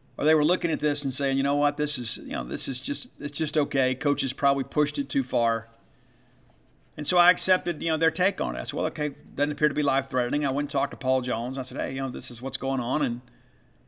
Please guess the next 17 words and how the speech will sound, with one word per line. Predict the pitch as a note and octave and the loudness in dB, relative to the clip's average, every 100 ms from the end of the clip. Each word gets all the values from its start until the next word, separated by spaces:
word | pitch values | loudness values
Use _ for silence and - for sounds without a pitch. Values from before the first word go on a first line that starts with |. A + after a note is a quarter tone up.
| _ _ - | _ _ -12
everybody | B2+ C#3 C#3 | -2 0 0
seems | - D3+ | 0 0
to | - | 0
believe | B2 C3+ C#3 | -4 2 2
that, | C3 B2+ | 0 -4
you | C#3+ | -4
know, | |
it's | C#3+ | -2
okay. | D3 C#3+ C3 D3+ D3+ - _ _ | -2 0 2 0 -4 -20 _ _
You | - | -8
know, | B2 A#2+ - _ - - | -6 -6 -12 _ -18 -6
doesn't | C3 C#3 | -2 -2
appear | C3+ D3 | 0 -2
to | C3 | 0
be | C3+ | -2
too | C3 | -2
serious." | - B2+ C3+ D#3 - | 0 0 -2 -4 -8